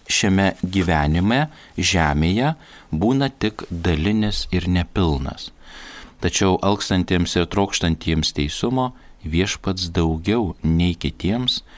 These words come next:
atveria savo karalystės paslaptis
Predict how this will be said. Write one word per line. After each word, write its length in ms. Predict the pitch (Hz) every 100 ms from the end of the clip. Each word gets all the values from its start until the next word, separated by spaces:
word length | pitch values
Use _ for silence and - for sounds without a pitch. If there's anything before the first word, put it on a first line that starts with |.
| - -
atveria 560 | 87 95 101 104 104
savo 320 | - 85 82 82
karalystės 800 | - 78 76 82 - - 82 -
paslaptis 840 | - 95 98 - 65 - - -